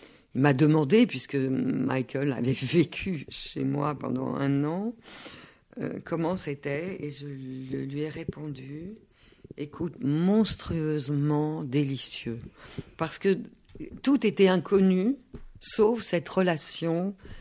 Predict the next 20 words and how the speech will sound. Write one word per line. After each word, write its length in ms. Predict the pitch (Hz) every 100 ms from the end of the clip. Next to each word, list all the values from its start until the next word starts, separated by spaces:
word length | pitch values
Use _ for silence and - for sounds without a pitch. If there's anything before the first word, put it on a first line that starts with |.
| - _ -
extrêmement 500 | 143 - 180 180 170
romantique, 800 | 170 170 165 143 165 165 165 -
euh, 240 | 131 139
de, 280 | 143 147 143 - - -
sur 260 | - 160 139
l'art. 520 | 139 151 151 160 151
On 160 | 131 135
se, 400 | - - - - - - 139 - - - - - - _ _ _ _ _ _ _ - 131 147
je 180 | 151
n'ai 260 | 156 151 156
jamais, 500 | 131 165 151 151 151
jamais, 540 | 135 143 147 151 143 123
euh, 180 | 113 127
regretté 720 | 120 123 123 143 143 139 170
si 140 | 143 131
j'avais 260 | 147 143
pu 140 | 139 143
faire 260 | - 147
ça. 480 | - - 156 156 139
Euh, 200 | 127 123